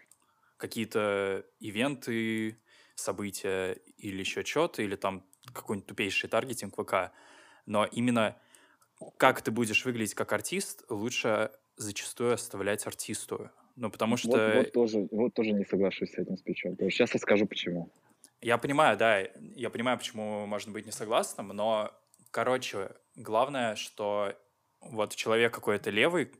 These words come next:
Speaker 1: который за тебя сделает тебе образ,
Speaker 2: Мгм.
Speaker 1: тебе как музыканту может не нравиться, и ты, типа, будешь сопротивляться ему там осознанно, неосознанно, и в итоге получится какое-то говно. Поэтому, если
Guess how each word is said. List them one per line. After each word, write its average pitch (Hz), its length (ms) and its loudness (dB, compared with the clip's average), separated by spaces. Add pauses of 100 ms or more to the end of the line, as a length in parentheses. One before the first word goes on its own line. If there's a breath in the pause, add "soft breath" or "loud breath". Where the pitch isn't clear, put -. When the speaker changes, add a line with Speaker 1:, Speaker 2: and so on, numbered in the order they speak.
(120)
Speaker 1:
который 110 360 2
за 98 160 -8
тебя 104 340 0
сделает 98 460 -2
тебе 98 300 -4
образ, 120 580 0 (140)
Speaker 2:
Мгм. 95 180 -8
Speaker 1:
тебе 107 300 0
как - 180 -8
музыканту 107 500 0
может 107 380 -4
не 104 200 -4
нравиться, 101 520 0
и - 160 -18
ты, 107 260 -4
типа, 101 280 -8
будешь 110 260 -4
сопротивляться - 720 -2
ему 101 320 -6
там 98 240 -6
осознанно, 98 420 -2
неосознанно, 135 680 -4 (340 loud breath)
и 101 80 -6
в - 40 2
итоге 123 300 2
получится 98 680 -4
какое-то 104 320 -4
говно. 98 360 -2 (300 loud breath)
Поэтому, 101 460 0
если 107 480 -2